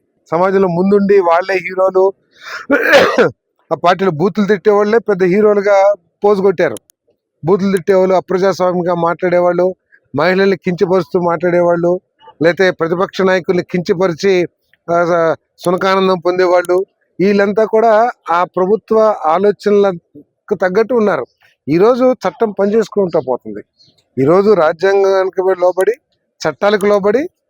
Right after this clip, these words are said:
ప్రభుత్వం అటువంటి పనులు చేసిన వాళ్ళ మీద తప్పకుండా చర్యలు తీసుకుంటాం. మేము కోరేది ఏమిటంటే,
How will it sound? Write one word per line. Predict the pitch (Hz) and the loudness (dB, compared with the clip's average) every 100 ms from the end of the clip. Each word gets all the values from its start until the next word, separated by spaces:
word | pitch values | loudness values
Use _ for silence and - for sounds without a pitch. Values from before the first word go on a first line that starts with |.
| _ | _
ప్రభుత్వం | 156 180 226 240 | -4 -2 0 0
అటువంటి | 214 214 196 - | 0 0 -2 -2
పనులు | 196 220 208 | -2 0 0
చేసిన | 196 208 | 0 0
వాళ్ళ | 208 | 0
మీద | 214 | 0
తప్పకుండా | 226 185 - 214 247 247 202 | 0 -4 -4 -2 -2 -4 -4
చర్యలు | 214 | -4
తీసుకుంటాం. | 190 214 - 190 117 - _ _ _ _ _ - | -4 -8 -6 -6 -6 -10 _ _ _ _ _ -4
మేము | 120 196 | 0 2
కోరేది | 202 208 240 226 | 2 2 4 2
ఏమిటంటే, | 208 175 151 147 208 | 0 -2 -2 -2 0